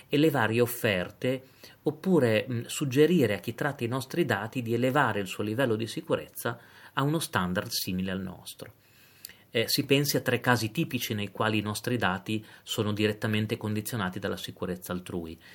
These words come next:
Il server non gestito da noi, dove è custodita tutta la nostra posta elettronica, oppure un servizio di cloud che conserva i nostri dati, oppure tutti quei computer dei soggetti che comunicano con noi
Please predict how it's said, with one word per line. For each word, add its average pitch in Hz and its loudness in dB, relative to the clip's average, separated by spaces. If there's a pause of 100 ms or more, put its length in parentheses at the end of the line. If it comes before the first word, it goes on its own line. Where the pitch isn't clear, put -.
(220)
Il 110 -2
server 123 2
non 127 0
gestito 120 0
da 107 -2
noi, 98 -2 (240)
dove 113 4
è 107 -6
custodita 110 -4
tutta 98 -6
la 98 0
nostra 98 -6
posta - -12
elettronica, 92 -8 (340)
oppure 151 4
un 120 2
servizio 127 -2
di 113 -4
cloud 110 0
che 98 -8
conserva 98 -6
i 95 -2
nostri 92 -4
dati, 107 -6 (280)
oppure 170 2
tutti 180 -2
quei 143 2
computer 123 -2
dei 107 -2
soggetti 120 -4
che 98 -6
comunicano 113 -4
con 180 2
noi 113 0